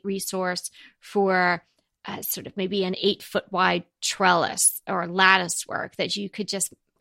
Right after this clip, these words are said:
even move around your yard if needs be, you know, if you couldn't get a whole bunch of them, um, or putting bigger trees in pots. Once a tree starts to really grow,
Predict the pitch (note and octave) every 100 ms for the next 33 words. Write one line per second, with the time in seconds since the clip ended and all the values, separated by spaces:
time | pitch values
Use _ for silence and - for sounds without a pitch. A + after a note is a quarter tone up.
0 | - A3 G#3 F#3+ A3+ F#3+ E3 D3+ G#3 A#3+
1 | F3+ E3 C#3 - - - - F3 F3 E3+
2 | G3+ - - - - - F3 D#3+ E3+ F#3
3 | - - F3+ F3 E3 - F3 F3+ F#3+ F#3+
4 | - E3 - B3+ C4+ A#3+ - G3 F#3+ F3+
5 | F3 F3 - G3+ F#3+ - A3+ G#3 G3 -
6 | G#3 F#3+ G3 F#3+ - G3+ F#3+ F#3+ F3 -
7 | F#3 F3 - - G#3 F3+ - - - -
8 | - - G#3+ - - G3 F#3+ G#3 - -
9 | A3 G#3 - G3 F#3 - G3 F3 F3+ F3
10 | F#3+ B3 C4+ F#3 F3+ F3